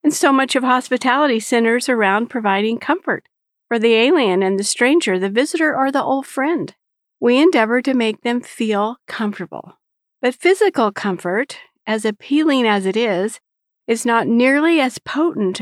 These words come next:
as spiritual comfort. These creature comforts can certainly be tools used by God to bring spiritual comfort as well.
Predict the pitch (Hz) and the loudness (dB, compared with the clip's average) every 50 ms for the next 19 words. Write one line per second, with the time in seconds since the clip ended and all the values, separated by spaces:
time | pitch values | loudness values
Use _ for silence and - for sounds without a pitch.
0 | - - 202 196 202 - - - - - 208 202 190 202 - - 185 - - 190 | -8 -8 -8 -8 -6 -8 -10 -8 -6 -4 -4 -4 -4 -6 -8 -10 -10 -10 -10 -10
1 | 180 - - - - _ _ _ _ _ _ _ _ _ - 247 240 240 233 - | -10 -12 -14 -16 -18 _ _ _ _ _ _ _ _ _ -2 0 0 0 -2 -4
2 | - - 277 294 285 - 277 247 - - 247 226 214 - 214 208 196 - - - | -2 -2 -2 0 2 2 0 0 0 0 -2 -2 0 0 -2 -2 -2 -4 -8 -6
3 | - 240 220 208 - - 254 262 202 226 214 196 196 196 190 - - - 320 349 | -4 -4 -4 -2 -2 -2 0 0 2 2 2 2 0 -2 -4 -2 0 2 4 4
4 | 269 175 156 143 214 - - 233 220 214 220 220 - - 226 214 208 208 202 190 | 4 4 2 0 -4 -6 -8 -6 -4 -2 -4 -2 -2 0 0 0 2 2 2 2
5 | 190 190 196 196 202 - 196 185 185 - - - - 208 214 208 - 202 165 - | 2 0 -2 -4 -4 -2 0 0 -2 -2 -6 -4 -2 -2 -2 -2 -4 -8 -8 -6
6 | - 208 185 185 190 180 180 - - 180 190 - 190 190 202 240 240 190 160 175 | -4 -4 -4 -4 -4 -6 -6 -6 -8 -8 -10 -8 -6 -2 0 0 0 0 -2 -4
7 | 208 | -6